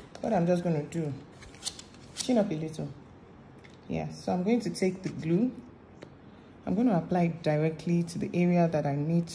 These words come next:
to fix the lashes. So that's under, under the lash line,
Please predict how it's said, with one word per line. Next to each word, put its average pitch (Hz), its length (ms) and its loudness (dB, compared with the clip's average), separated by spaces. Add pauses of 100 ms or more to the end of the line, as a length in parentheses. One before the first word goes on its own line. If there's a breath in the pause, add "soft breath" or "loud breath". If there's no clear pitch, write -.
to 135 200 0 (1000)
fix - 400 -8
the 139 540 -2 (260)
lashes. 170 680 -2 (1040)
So - 120 -2
that's 208 280 2 (160)
under, 226 640 6 (1500)
under 185 380 4
the 151 100 -2
lash 156 460 -2
line, 139 340 0